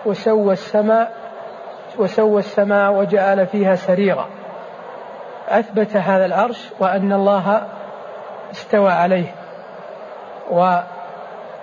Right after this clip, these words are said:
والعربي القح الصحابي رضي الله عنه يقول:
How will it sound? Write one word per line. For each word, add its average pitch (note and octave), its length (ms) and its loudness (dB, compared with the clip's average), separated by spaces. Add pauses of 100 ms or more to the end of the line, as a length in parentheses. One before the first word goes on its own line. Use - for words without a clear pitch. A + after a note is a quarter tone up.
(180)
والعربي G#3 720 2 (140)
القح G3+ 440 2 (1700)
الصحابي G3+ 680 2
رضي F#3+ 240 4
الله F3+ 260 4
عنه G3+ 280 4 (2000)
يقول: A3 500 4